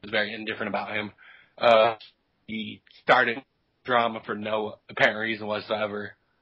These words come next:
on most of those episodes, with exception of the whole Nia thing. I mean, not, those two were, I can't wait to see if those two have any interaction on this one, but, um,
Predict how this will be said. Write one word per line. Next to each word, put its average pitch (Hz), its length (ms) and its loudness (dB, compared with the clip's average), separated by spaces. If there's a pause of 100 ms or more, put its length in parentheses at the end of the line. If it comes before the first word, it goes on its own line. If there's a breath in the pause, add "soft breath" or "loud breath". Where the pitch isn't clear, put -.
(240)
on 113 180 2
most 113 240 4
of - 60 -2
those 110 240 0
episodes, 107 640 -4 (640)
with 123 180 0
exception 123 440 2
of 110 60 -4
the 110 40 -10
whole 110 160 0
Nia 104 400 2
thing. 101 160 -4
I 98 80 -10
mean, 98 320 -10 (260)
not, 113 280 -6 (240)
those 117 280 -4 (140)
two 113 200 -4
were, 101 400 -4 (840 loud breath)
I 120 60 -2
can't 147 160 4
wait 139 160 4
to - 80 -12
see 139 80 -4
if 107 160 -8
those 110 280 2
two 113 80 -2
have 104 120 0
any 98 160 -6
interaction 98 420 -10
on 95 80 -14
this 104 120 -12 (480)
one, 95 200 -10
but, 101 260 -2
um, 101 340 -2